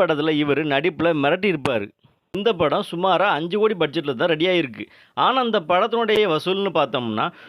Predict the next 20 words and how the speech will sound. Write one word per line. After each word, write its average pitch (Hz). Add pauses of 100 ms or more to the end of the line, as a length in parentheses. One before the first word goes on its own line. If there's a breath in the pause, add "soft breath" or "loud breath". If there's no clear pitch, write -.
நூறு 226
கோடிக்கு 220
மேல 175
வசூலை 175
பெற்று 175
கொடுத்துருக்கு. 170 (400)
அந்த 160
அளவுக்கு 175
இவர் 151
சூப்பரா 160
நடிச்சிருப்பாரு. 127 (240 loud breath)
அதுவும் 226
இல்லாம 175
இந்த 170
படமும் 160
ரொம்ப, 175
ரொம்ப 190
சூப்பர் 190
ஹிட்டான 156
படம், 127